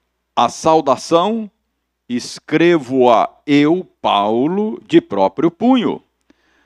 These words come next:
Se alguém não ama o Senhor, seja anátema, maranata.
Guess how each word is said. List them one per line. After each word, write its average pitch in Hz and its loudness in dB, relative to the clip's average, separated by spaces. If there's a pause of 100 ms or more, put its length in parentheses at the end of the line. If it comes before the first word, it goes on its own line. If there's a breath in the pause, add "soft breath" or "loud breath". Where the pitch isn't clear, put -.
(100)
Se - -6
alguém 131 2
não 120 -2
ama 113 -2
o 110 -8
Senhor, 120 -4
seja 175 -4 (120)
anátema, 117 -2 (440)
maranata. 117 -2